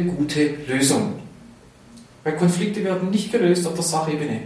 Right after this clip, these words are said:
Sie werden vielfach gelöst auf der Beziehungs- und auf der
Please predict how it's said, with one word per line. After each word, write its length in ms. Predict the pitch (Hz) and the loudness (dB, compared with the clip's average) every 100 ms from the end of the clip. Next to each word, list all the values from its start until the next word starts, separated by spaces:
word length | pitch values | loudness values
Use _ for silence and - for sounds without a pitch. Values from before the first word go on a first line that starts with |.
| - - - | -12 -18 -18
Sie 200 | - 151 | -8 -2
werden 200 | 151 151 | 0 -2
vielfach 460 | - 185 202 202 202 | -2 -2 -2 -2 -2
gelöst 380 | 170 160 180 - | -2 0 0 0
auf 100 | - | -4
der 100 | 143 | -6
Beziehungs- 640 | 131 - 208 254 - - - - | -4 -2 0 0 0 -2 -8 -8
und 280 | - 185 180 | 2 4 4
auf 200 | 156 156 | 2 0
der 120 | 170 | -2